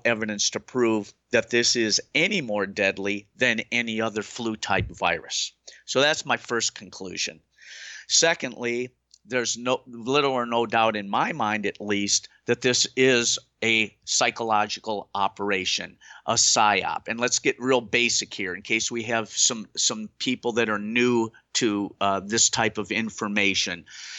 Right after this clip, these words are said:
If you've never heard of the, uh, term psyop, it means, it's short, it's an acronym for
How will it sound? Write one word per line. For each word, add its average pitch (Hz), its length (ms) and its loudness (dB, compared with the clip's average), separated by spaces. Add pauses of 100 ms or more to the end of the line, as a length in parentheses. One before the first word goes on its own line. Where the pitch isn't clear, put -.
(120)
If 127 180 2
you've 123 180 2
never 160 280 0
heard 151 220 2
of 131 80 0
the, 123 260 0
uh, 117 220 0 (320)
term 123 320 -2
psyop, 123 760 4
it - 120 -8
means, 117 420 -2 (140)
it's - 180 -2
short, 139 540 4 (100)
it's 110 140 -4
an 110 80 -2
acronym 120 580 -2
for 113 380 0